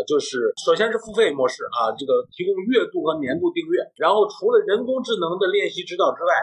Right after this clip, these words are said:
用户还可以有这种课程选修课。它很新的一个，呃，很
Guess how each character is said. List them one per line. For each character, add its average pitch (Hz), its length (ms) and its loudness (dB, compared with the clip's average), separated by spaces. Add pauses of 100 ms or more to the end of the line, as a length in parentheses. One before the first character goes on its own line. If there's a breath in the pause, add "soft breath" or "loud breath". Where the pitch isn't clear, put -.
(120)
用 202 160 -2
户 190 80 2
还 165 160 2
可 180 120 -2
以 175 120 -2
有 139 160 0
这 147 160 -4
种 120 160 -2 (240)
课 220 280 4
程 143 220 0
选 131 200 0
修 170 100 2
课。 - 320 -2 (260)
它 247 100 4
很 175 200 2
新 285 200 -4
的 285 60 0
一 202 160 0
个， 208 80 2
呃， 143 400 -2
很 - 80 -2